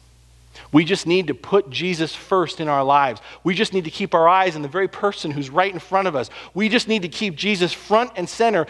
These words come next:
in our thoughts and actions, listening, learning, and submitting to Christ in everything we say and do. My friends, through the leading of the Spirit, you and I, we can stop playing the fool. And we can put on the mind of Christ.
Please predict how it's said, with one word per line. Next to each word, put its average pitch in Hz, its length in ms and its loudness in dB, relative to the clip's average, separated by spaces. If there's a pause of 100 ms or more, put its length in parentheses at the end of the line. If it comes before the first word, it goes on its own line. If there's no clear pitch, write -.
(160)
in 185 120 2
our 165 120 2
thoughts 214 420 2
and 196 160 -6
actions, 165 480 -4 (260)
listening, 170 600 2 (160)
learning, 220 480 2
and 170 120 -4
submitting 165 480 0
to 185 100 -10
Christ 151 400 0
in 135 80 -10 (100)
everything 143 640 -6 (600)
we 120 140 -10
say 110 300 -8
and 98 120 -12
do. 80 180 -16 (2000)
My 120 80 -8
friends, 139 440 0
through 131 120 -10
the 113 100 -10
leading 151 340 -2
of 147 60 0
the 135 60 -4
Spirit, 143 440 -4 (880)
you 156 160 0
and 160 80 0
I, 156 160 0
we 135 100 -4
can 139 120 -12
stop 147 340 -2
playing 123 280 -8
the 95 60 -16
fool. 110 400 -10 (1300)
And 104 80 -10
we 123 60 -4
can 113 100 -8
put 131 220 -2
on 120 380 0
the 90 60 -16
mind 95 440 -12
of - 100 -20
Christ. - 540 -12